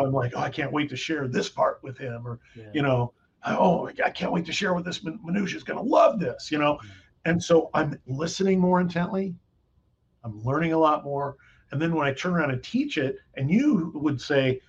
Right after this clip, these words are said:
Speaker 1: "Oh, well, what about this?" Or, "What about,"
Speaker 2: Yeah.
Speaker 1: "Hey, good question. I don't
Speaker 2: Yeah.
Speaker 1: know," but gives us an opportunity to go deeper and learn it better. But as we continue to share it and do and act it, with it,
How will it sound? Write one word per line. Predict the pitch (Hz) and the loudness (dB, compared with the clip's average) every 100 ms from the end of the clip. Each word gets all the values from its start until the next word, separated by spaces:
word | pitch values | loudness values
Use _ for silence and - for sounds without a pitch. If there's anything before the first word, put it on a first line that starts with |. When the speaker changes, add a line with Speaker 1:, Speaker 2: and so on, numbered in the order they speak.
| _ | _
Speaker 1:
"Oh, | 285 190 | 0 4
well, | 175 170 | 4 2
what | 156 196 | 2 4
about | 190 180 | 4 4
this?" | 247 302 214 - - - | 2 -2 -4 -14 -14 -4
Or, | |
"What | 160 | 2
about," | 190 190 | 2 2
Speaker 2:
Yeah. | 110 104 _ _ | -4 -18 _ _
Speaker 1:
"Hey, | 233 - - | -10 -10 -10
good | - 202 | -12 -14
question. | - - 185 175 - - - - _ - | -14 -10 -10 -8 -6 -8 -8 -18 _ -6
I | 127 | -6
don't | - | -2
Speaker 2:
Yeah. | 190 | 2
Speaker 1:
know," | 320 302 | 4 2
but | - - _ _ _ _ | -2 -12 _ _ _ _
gives | - 175 | 0 0
us | 156 | 0
an | 165 | 0
opportunity | 151 135 127 143 143 | 0 -2 -4 -4 -2
to | 127 | 0
go | |
deeper | 123 175 175 - - | 0 0 0 -2 -6
and | - 127 | -4 0
learn | 147 180 | 4 4
it | 175 | 4
better. | 131 120 120 - - - _ | 4 4 -2 -8 -20 -20 _
But | 170 160 - | 0 0 0
as | 175 127 | -2 0
we | 175 | -4
continue | 175 139 196 185 | -4 -4 -4 -2
to | 156 | -2
share | - 190 202 185 | -2 -2 2 2
it | - - - | 0 -8 -12
and | 151 143 127 120 | -6 -4 -4 -4
do | - 240 180 107 - | 0 2 2 -2 -8
and | 135 - | -8 -6
act | 180 - - - _ | -2 0 -2 -6 _
it, | 123 - - | -20 -14 -6
with | 127 - - | -6 -6 -10
it, | 117 - | -12 -12